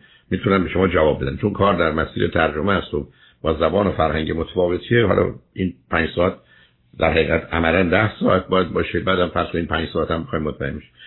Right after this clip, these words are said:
شما بعد از پونزده تا جلسه که برید، بهتون می‌تونم بگن که مشکل و مسئله شما چیه و بنابراین بر اون اساس بعداً تصمیم بگیرن که راه حل این مسائل و مشکلات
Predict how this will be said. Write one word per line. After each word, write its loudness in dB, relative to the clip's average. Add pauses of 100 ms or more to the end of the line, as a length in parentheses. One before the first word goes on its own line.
(160)
شما 4
بعد 4
از 2
پونزده 0
تا -2
جلسه -2
که -4
برید، -4 (300)
بهتون 0
می‌تونم -2
بگن 0
که -2
مشکل -4
و -2
مسئله -4
شما -8
چیه -4 (260)
و 2
بنابراین 2
بر 0 (340)
اون 4
اساس 2
بعداً 2
تصمیم -4
بگیرن -2 (400)
که 0
راه 4
حل 0
این -4 (220)
مسائل -2
و -2
مشکلات -2